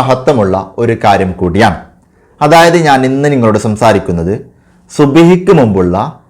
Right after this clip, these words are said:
രണ്ട് റക്അത്ത് സുന്നത്ത് നിസ്കാരത്തെ പറ്റിയാണ്. ഈ സുന്നത്ത് നമസ്കാരത്തിൽ നമ്മൾ ഓതേണ്ട സൂറത്തുകൾ, ഈ സൂറത്തുകൾ ഓതി ഇങ്ങനെ നമ്മൾ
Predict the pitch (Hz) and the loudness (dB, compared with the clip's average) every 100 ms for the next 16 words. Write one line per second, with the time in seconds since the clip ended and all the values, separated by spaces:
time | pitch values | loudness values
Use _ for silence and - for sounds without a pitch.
0 | _ _ 143 143 151 160 165 180 123 104 | _ _ 0 0 0 0 2 2 2 -2
1 | 90 - - 117 107 104 101 - 98 90 | -2 -4 -6 -4 -4 -4 -6 -4 -4 -4
2 | - - 85 117 - - - _ _ _ | -6 -6 -4 0 0 0 -10 _ _ _
3 | _ 170 208 214 147 147 151 131 117 - | _ 0 2 2 2 2 2 0 -2 0
4 | 95 87 - 101 - 117 113 113 110 117 | 0 0 -6 -8 -6 -4 0 4 4 4
5 | 120 95 95 110 104 92 110 87 101 - | 2 0 -2 0 0 0 -2 -2 -4 -10
6 | _ _ _ _ _ 143 156 165 147 143 | _ _ _ _ _ -2 2 4 2 4
7 | 147 127 101 123 127 135 131 143 - 117 | 4 4 2 0 -2 -2 0 -2 -2 -2
8 | 113 | 0